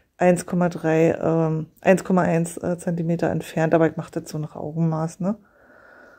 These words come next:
Also, das, dabei hilft mir natürlich mein Lineal, weil da Millimeter Abteilungen sind, aber eigentlich könnte ich das auch ohne diese Striche, also, oder ich mach's eigentlich auch ohne. Ja, auf der anderen Seite das gleiche nochmal.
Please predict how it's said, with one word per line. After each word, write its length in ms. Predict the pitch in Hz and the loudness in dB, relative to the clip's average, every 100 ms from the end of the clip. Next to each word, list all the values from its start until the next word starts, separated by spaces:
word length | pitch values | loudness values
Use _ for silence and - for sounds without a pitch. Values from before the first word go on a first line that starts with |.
| _ _ _ | _ _ _
Also, 380 | 175 160 147 151 - _ _ _ _ | -8 -6 -6 -8 -12 _ _ _ _
das, 140 | 165 - - | -14 -8 -2
dabei 300 | 165 165 165 | 2 4 4
hilft 240 | 220 - | 4 2
mir 80 | 196 | 0
natürlich 340 | 180 180 - | 0 -2 -6
mein 140 | 185 175 | -4 -2
Lineal, 380 | 170 170 165 | 0 0 0
weil 100 | 165 | 0
da 240 | 165 170 165 - - - | 0 -2 -4 -12 -20 -12
Millimeter 760 | 190 180 170 180 175 196 208 175 | -6 -4 0 2 4 4 4 4
Abteilungen 520 | 170 - 190 175 175 | 0 -2 0 0 0
sind, 400 | 170 175 170 170 | 0 0 0 -2
aber 340 | 170 156 156 156 - - - _ | -2 -2 -2 -6 -18 -20 -20 _
eigentlich 300 | 175 160 - | -6 -4 -6
könnte 260 | - 156 165 | -2 -2 -2
ich 100 | - | -4
das 200 | - - | -12 -12
auch 140 | - | -10
ohne 300 | - 151 160 | -6 -2 0
diese 300 | 165 165 165 | 0 0 0
Striche, 480 | 156 - - 165 156 | -2 -8 -6 0 0
also, 160 | 143 139 | 0 -4
oder 220 | - 143 | -4 -4
ich 80 | 147 | -4
mach's 280 | 135 - | -8 -8
eigentlich 460 | - 143 - 143 - | -6 -6 -4 -4 0
auch 120 | - | -2
ohne. 280 | - 165 156 160 - - - _ - _ _ - - _ _ - | 0 -2 -2 -4 -4 -6 -8 _ -20 _ _ -20 -20 _ _ -6
Ja, 220 | 175 165 | 0 0
auf 180 | - - | 0 -4
der 140 | - | -2
anderen 240 | 185 190 180 | 2 2 4
Seite 260 | 180 185 | 4 4
das 160 | 175 170 | -2 0
gleiche 300 | 170 170 170 | 0 0 -2
nochmal. 640 | 165 202 262 285 285 302 | -2 2 4 6 4 2